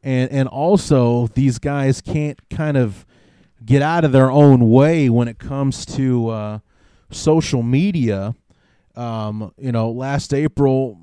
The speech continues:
Mike, um, you know, Mike Wallace was making a, you know, kinda took a shot at Jason Collins, who was the, the, the first N B A player that came out, you know, the openly gay N F L player.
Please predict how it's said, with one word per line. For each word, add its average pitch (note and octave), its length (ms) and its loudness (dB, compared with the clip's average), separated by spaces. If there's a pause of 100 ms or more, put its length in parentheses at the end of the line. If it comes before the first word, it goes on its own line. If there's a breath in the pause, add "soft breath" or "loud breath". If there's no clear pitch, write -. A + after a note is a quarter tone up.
(100)
Mike, C3 520 -6
um, A2+ 500 -4 (100)
you B2 120 -4
know, A2+ 120 -2
Mike B2 300 -4
Wallace C#3 760 -2 (460 soft breath)
was A#2 240 -4
making B2+ 380 -4
a, G#2+ 640 -2
you B2 120 -6
know, G#2+ 340 -2 (120)
kinda C3+ 220 -2
took A#2+ 200 -2
a A#2+ 40 -4
shot C#3 340 -2
at A#2 60 -6
Jason B2+ 340 -4
Collins, C#3 500 -2
who B2+ 100 4
was A#2 220 4
the, A2 280 -2 (400 soft breath)
the, A#2 140 -2
the A2 120 -4
first C3 500 0
N C3+ 160 -4
B B2 140 0
A B2 80 0
player B2 420 -2
that A2+ 140 -6
came A#2+ 260 -2
out, A2+ 200 -4
you A#2+ 140 -2
know, A2 120 2
the A2 120 0
openly G#2+ 360 -2
gay B2 460 -2 (400 soft breath)
N A#2 120 -4
F A#2 160 -2
L A2+ 140 2
player. D3+ 680 0